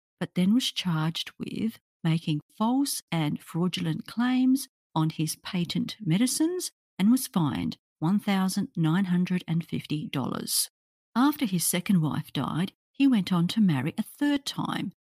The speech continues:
but then divorced to marry a fourth time. He was eighty-three and she was thirty-three. He said, quote, "It's no crime to admire women.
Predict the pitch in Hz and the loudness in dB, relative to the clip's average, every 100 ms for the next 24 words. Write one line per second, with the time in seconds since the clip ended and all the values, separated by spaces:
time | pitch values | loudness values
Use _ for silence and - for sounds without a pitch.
0 | _ 170 165 151 143 170 214 240 247 254 | _ -10 -2 0 0 -4 0 2 2 0
1 | - - - _ - 240 170 123 160 233 | -2 -6 -12 _ 0 4 4 2 -2 -4
2 | - _ 339 339 - - 156 - - - | -8 _ -2 -2 -4 -6 -6 -4 -8 -12
3 | _ _ - 180 160 175 160 - 170 - | _ _ -2 0 0 0 -2 -4 -8 -4
4 | 262 277 269 277 - 156 - 151 147 - | 0 2 2 0 -2 -2 0 0 -2 -2
5 | 175 - 156 147 151 151 - - - 160 | -4 0 0 0 -2 -6 -6 -6 -6 -8
6 | - _ _ 196 208 - - 147 143 - | -12 _ _ 2 2 2 0 -2 -4 -10
7 | _ - 151 135 - - - _ _ - | _ -6 -2 -2 -2 -8 -10 _ _ -6
8 | - - 170 240 262 294 277 208 208 - | -4 0 2 2 2 2 4 4 2 0
9 | 233 247 170 147 151 - 160 147 135 | 0 0 2 2 0 0 2 2 0